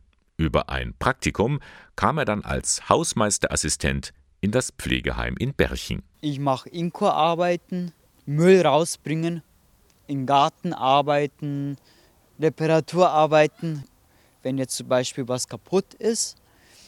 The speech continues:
Speaker 2: äh, müssen wir das ja natürlich reparieren. Und wir haben einen Zettel, wo die ganzen Aufträge draufstehen und die bearbeiten wir dann tagtäglich.
Speaker 1: Die Arbeit ist anders als in den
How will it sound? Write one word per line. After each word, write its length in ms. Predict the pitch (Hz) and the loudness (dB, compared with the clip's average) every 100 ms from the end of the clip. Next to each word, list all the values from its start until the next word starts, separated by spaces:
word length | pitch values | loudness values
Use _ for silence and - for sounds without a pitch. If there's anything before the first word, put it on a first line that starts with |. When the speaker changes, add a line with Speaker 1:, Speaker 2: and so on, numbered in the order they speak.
| _ - | _ -8
Speaker 2:
äh, 260 | 131 127 | -2 -2
müssen 500 | 123 127 135 147 - | -2 -4 -2 -4 -2
wir 100 | 147 | -2
das 160 | 139 131 | -2 -2
ja 80 | 131 | -4
natürlich 500 | 127 - 139 135 123 | -4 -6 -8 -6 -4
reparieren. 640 | 123 - 120 127 190 247 - _ _ _ _ _ _ _ _ | -4 -4 -8 -4 -2 -4 -6 _ _ _ _ _ _ _ _
Und 340 | - 143 135 131 | -4 -2 0 -2
wir 140 | 131 | -2
haben 200 | 120 139 | 0 -2
einen 200 | 135 127 | -2 -6
Zettel, 560 | - - 180 - 262 254 _ _ _ - | -4 -2 -2 0 -2 -2 _ _ _ -8
wo 140 | 135 | -6
die 140 | 131 | -4
ganzen 380 | 131 127 131 143 | -2 -2 -4 -8
Aufträge 580 | - 143 147 - 143 127 | -2 0 0 -4 -6 -4
draufstehen 800 | 120 131 131 180 - 240 240 233 _ _ _ _ - | -2 0 2 0 -4 -2 -2 -4 _ _ _ _ -10
und 180 | 139 | -6
die 80 | 139 | -4
bearbeiten 720 | 139 147 - 123 135 147 - 139 | -2 -2 2 2 2 -2 -6 -4
wir 140 | 143 | -2
dann 420 | 127 131 143 143 - _ _ | -2 -2 -2 -6 -10 _ _
tagtäglich. 840 | 131 127 - - 113 - 107 92 - _ _ - | -6 -6 -6 -10 -10 -10 -14 -14 -18 _ _ -2
Speaker 1:
Die 180 | 139 82 | 0 0
Arbeit 340 | 71 73 73 | 0 -2 -4
ist 280 | - - - - | -2 -4 -4 -2
anders 480 | 82 78 64 - - | 0 0 -2 -2 -4
als 380 | - 65 - - | -4 -4 -4 -4
in 160 | 73 | -4
den 220 | 65 62 | -4 -4